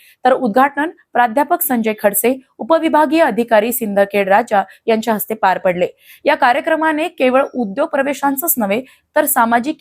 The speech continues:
एकतेचं आणि जनजागृतीचं अनोखं दर्शन घडवलं. कार्यक्रमाच्या विशेष आकर्षणांमध्ये माजी पोलीस उपनिरीक्षक प्रकाश खरात, जिल्हा परिषद सदस्य पंडितराव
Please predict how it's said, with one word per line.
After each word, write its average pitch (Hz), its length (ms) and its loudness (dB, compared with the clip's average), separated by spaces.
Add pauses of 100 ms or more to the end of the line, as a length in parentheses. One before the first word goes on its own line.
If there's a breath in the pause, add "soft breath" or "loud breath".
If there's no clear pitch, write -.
एकतेचं 240 640 0
आणि 226 180 0
जनजागृतीचं 226 800 -2 (100)
अनोखं 214 460 0 (100)
दर्शन 208 300 0
घडवलं. 185 360 2 (440 soft breath)
कार्यक्रमाच्या 339 600 0
विशेष 277 320 -6
आकर्षणांमध्ये 240 800 0
माजी 214 320 0
पोलीस 214 380 -6
उपनिरीक्षक 226 580 -6 (320 soft breath)
प्रकाश 220 420 0
खरात, 226 300 0 (380 soft breath)
जिल्हा 262 240 2
परिषद 320 400 0
सदस्य 226 480 -2
पंडितराव 208 600 0